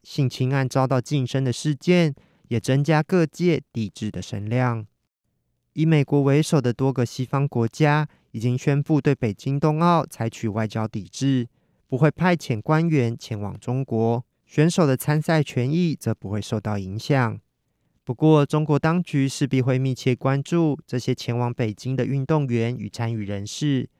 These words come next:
避免他们在赛会期间做出任何抗议北京当局的举动。在政治方面，中国共产党在二零二二年秋天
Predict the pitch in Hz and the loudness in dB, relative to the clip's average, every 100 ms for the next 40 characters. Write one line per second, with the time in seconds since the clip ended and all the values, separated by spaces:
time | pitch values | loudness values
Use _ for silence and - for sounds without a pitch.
0 | - 147 135 120 143 143 120 135 - 151 | -2 0 2 0 0 0 0 -2 0 2
1 | 160 139 - 123 120 160 170 170 - 147 | 2 0 -2 -8 0 2 2 0 -2 -2
2 | 127 131 135 147 131 117 117 117 139 120 | -2 0 2 0 0 -2 -4 -2 -4 -4
3 | 113 - 95 - 110 110 139 143 - 104 | -4 -6 -8 -8 -8 -4 -4 -4 -6 -6
4 | - - - 113 113 107 - _ _ _ | -8 -14 -8 -4 -4 -6 -14 _ _ _
5 | _ _ _ _ _ _ - 135 123 139 | _ _ _ _ _ _ -4 -2 0 0
6 | 127 127 117 139 147 165 170 156 - _ | 0 -2 -2 -2 0 2 4 2 -2 _
7 | _ _ - 170 156 156 185 165 147 147 | _ _ 0 2 4 4 2 2 0 2
8 | 139 127 131 139 131 127 123 147 156 131 | 0 2 0 2 0 0 0 2 2 2
9 | 127 127 160 160 - 175 175 | -2 0 0 0 2 2 2